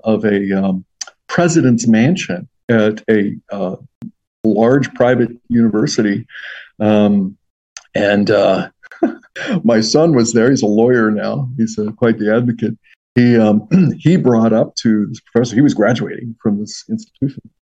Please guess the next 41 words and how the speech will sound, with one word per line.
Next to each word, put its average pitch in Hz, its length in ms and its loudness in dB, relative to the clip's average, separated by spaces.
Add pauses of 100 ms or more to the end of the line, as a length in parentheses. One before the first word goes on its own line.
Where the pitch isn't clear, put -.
(140)
and 104 100 0
had 95 100 -2
gotten 107 300 0
to 104 100 -8
be 104 140 -2
on 104 140 -2
the 95 60 -12
dean's 104 280 -4
list 98 260 -6
and - 80 -12
so 104 120 -4
forth, 107 300 -2
and 101 100 -8
gotten 98 200 -6
to 104 60 -4
know 107 160 2
the 98 80 0
president, 127 500 0 (400)
who 247 60 2
was 135 180 2
a, 110 200 2 (180)
a 127 40 2
liberal, 123 460 0 (360)
um, 123 480 0
and, 156 340 0
uh, 117 240 0 (300)
a, 110 280 0 (160)
a, 107 320 0
a 117 60 0
liberal 117 380 4
Methodist. 110 680 -2 (320)
And 117 160 0
he, 151 320 0
um, 123 380 2 (880)
he, 160 520 0 (160)
his 135 540 -4
wife 147 480 0
mentioned 170 420 0
or 147 60 2
something 156 400 0
that, 120 200 0